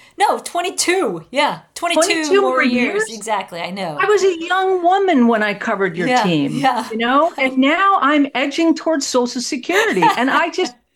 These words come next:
Speaker 2: <laughs> Yeah.
Speaker 1: you know,
Speaker 2: I
Speaker 1: and it's
Speaker 2: know.
Speaker 1: like, are guys, are, are these guys that stubborn and that stupid? And the answer is, you bet they are.
Speaker 2: Yeah.
Speaker 1: Yeah.
Speaker 2: Oh, here's
Speaker 1: Some of
Speaker 2: another
Speaker 1: them
Speaker 2: line
Speaker 1: really
Speaker 2: you,
Speaker 1: are.
Speaker 2: here's another line I love.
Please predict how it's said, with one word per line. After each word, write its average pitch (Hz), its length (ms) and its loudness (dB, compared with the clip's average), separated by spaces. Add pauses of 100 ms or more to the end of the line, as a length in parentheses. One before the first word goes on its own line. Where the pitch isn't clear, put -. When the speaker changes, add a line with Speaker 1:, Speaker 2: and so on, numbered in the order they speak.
(120)
Speaker 2:
<laughs> - 400 -12
Yeah. 240 320 0 (220)
Speaker 1:
you 294 60 0
know, 330 180 2 (280)
Speaker 2:
I 214 120 -8
Speaker 1:
and 285 160 2
it's 269 220 0
Speaker 2:
know. 330 60 2
Speaker 1:
like, 311 200 -2
are 262 140 0
guys, 370 500 0
are, 285 220 0
are 254 120 0
these 311 240 -2
guys 247 440 -4
that 226 480 -4
stubborn 233 500 0
and 226 140 2
that 202 180 -4
stupid? 240 500 -2
And 247 140 4
the 254 80 2
answer 320 220 -6
is, 226 140 -6
you 269 180 -4
bet 302 240 -2
they 233 160 2
are. 165 240 -2
Speaker 2:
Yeah. 220 260 -4
Speaker 1:
Yeah. 233 320 -2
Speaker 2:
Oh, 311 380 0
here's 302 200 -4
Speaker 1:
Some - 100 -2
of 285 60 2
Speaker 2:
another - 120 -2
Speaker 1:
them 302 140 2
Speaker 2:
line 254 100 4
Speaker 1:
really 240 120 -2
Speaker 2:
you, 226 140 -6
Speaker 1:
are. - 140 -6
Speaker 2:
here's 262 300 -4
another 285 260 -2
line 233 200 2
I 208 120 0
love. 214 260 0